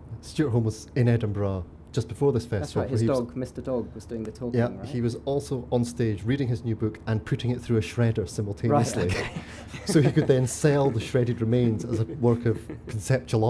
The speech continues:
Speaker 1: art and get much more money for it than the seven ninety-nine that you'd get as a book sale. Let's have some questions from the floor. I'm sure there's people that want to leap in now.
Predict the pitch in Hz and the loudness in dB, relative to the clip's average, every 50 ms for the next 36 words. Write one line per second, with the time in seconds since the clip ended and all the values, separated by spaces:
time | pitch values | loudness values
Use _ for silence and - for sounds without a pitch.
0 | 120 107 92 - - - - - - 107 104 98 101 - 117 - 117 120 123 117 | 2 0 -2 -4 -8 -10 -12 -8 -6 -4 -4 -2 -2 -2 -2 0 0 -2 -2 -2
1 | 123 117 107 110 120 120 113 110 - - 107 104 107 101 104 107 - 123 107 110 | -2 -2 0 0 0 0 0 -2 -2 -2 -4 -4 -4 -4 -6 -2 -2 -2 0 0
2 | 117 117 110 107 - 117 107 110 107 107 110 110 110 104 87 110 107 101 101 - | 0 0 0 0 0 -2 0 0 0 -2 -2 -2 -4 -2 0 0 0 0 0 -4
3 | - - - - - - - - 123 113 120 - 135 135 160 - - - 135 110 | -10 -16 -16 -18 -18 -16 -12 -6 -4 -2 0 2 2 2 2 2 0 2 2 4
4 | 101 117 - - - - - - - - - - - - - - - - - - | 4 2 0 -2 -6 -12 -14 -16 -16 -16 -16 -16 -18 -18 -18 -18 -18 -18 -18 -4
5 | - 147 165 160 151 143 - 143 123 - 143 123 117 123 110 107 113 110 104 - | 0 2 2 2 2 0 0 -2 0 2 2 4 4 2 0 0 -2 -2 -2 0
6 | 120 107 101 101 104 104 - - - 127 123 120 120 110 95 - - - - - | 0 0 2 0 -2 -4 -6 -6 -2 0 0 2 2 0 0 -2 -4 -12 -16 -18
7 | - - - - - - - - 123 110 110 107 107 107 107 107 - - 110 101 | -20 -20 -20 -20 -20 -18 -10 -6 -4 -4 -2 -2 -2 -2 -2 -4 -4 -2 -2 -2
8 | 98 - - - - - - - - - - - - - - - - - - 110 | -2 -4 -8 -14 -18 -20 -20 -20 -18 -18 -18 -18 -18 -18 -18 -18 -16 -8 -6 -4
9 | 110 110 113 113 117 - 117 113 110 104 101 98 104 120 | 0 0 0 4 6 6 6 6 4 0 0 -2 -2 -4